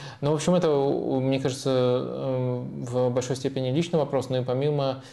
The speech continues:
этого, мне кажется, этот вопрос мог бы в очень косвенной мере быть, э, таким далеко не прямым, но высказыванием, которое бы характеризовало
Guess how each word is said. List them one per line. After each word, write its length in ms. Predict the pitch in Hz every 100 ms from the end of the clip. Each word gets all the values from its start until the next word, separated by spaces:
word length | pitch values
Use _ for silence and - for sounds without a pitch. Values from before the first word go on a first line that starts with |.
| - - -
этого, 500 | 147 151 160 156 151
мне 180 | 135 131
кажется, 300 | 139 - 143
этот 240 | 139 131
вопрос 640 | 127 127 135 160 - -
мог 280 | 147 135 135
бы 240 | 131 131
в 140 | 131 135 160
очень 240 | 151 131
косвенной 360 | 139 120 131 123
мере 380 | 127 165 165 143
быть, 360 | 127 123 -
э, 160 | 127 123
таким 580 | 127 - 127 123 123 131
далеко 280 | 123 127 135
не 100 | 127
прямым, 580 | 131 131 131 123 120 120 - -
но 160 | 135 131
высказыванием, 640 | 127 123 131 120 123 123
которое 240 | 127 127 131
бы 160 | 123
характеризовало 920 | - 120 - 127 123 123 139 139 127